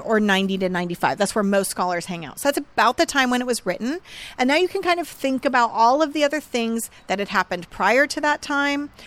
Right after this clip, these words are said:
or within that time, like the falling of the temple in seventy C E, the destruction of the temple in, in Jerusalem. So do, different things that might be informing the gospel writer, whoever they may be, um, the gospel writer's world that they're in.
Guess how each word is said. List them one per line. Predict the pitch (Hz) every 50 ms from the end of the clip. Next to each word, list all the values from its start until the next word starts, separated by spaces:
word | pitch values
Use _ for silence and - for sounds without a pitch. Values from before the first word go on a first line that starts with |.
| - - -
or | - 202 190
within | 196 208 - - 226 247 269 285 294
that | 285 285 269 -
time, | - - 277 269 262 262 262 262 269 262 _ - - - - - - - -
like | 254 240 226 - - - _ - _ _ - - - - -
the | 196 202 196
falling | - - 180 165 165 180 190 208 220
of | 226 -
the | 269
temple | - - 330 330 - 277 240
in | 214 196
seventy | 185 - - 180 190 208 190 190 196 196
C | - - 240
E, | 240 - 277 285 240 - - 202 - - -
the | - 208
destruction | 208 196 - - 208 185 - - 220
of | 196
the | 202 190
temple | - 196 180 - - 196 190
in, | 185 180 175 175 196
in | - 185 170
Jerusalem. | - 165 156 - - - 180
So | - 247 254 226
do, | 214 - - 294 302 320 - -
different | 226 - 311 - 349 294
things | - 285 240
that | 247 233
might | 233 240 247 254 -
be | 269 254
informing | 233 202 - - 208 196 202 214 247 285 330 339 - - - - - - - -
the | 233 226
gospel | 220 226 208 220 - - - 240 226 214
writer, | 208 190 180 185 190 196 214 208 - -
whoever | 208 196 190 185 180 180 196 196
they | 190 196 185 190
may | 185 180 175 175
be, | 170 185 185 170 165 196 254 285 - - - - - - -
um, | 208 196 196 190 185 180 208 - - -
the | 214 196 214
gospel | 220 208 208 - - 233 208
writer's | 214 202 196 190 180 -
world | 185 185 190 190 190 175 160 - - - 220 -
that | 190 190
they're | - 175 -
in. | - 180 160 - - 202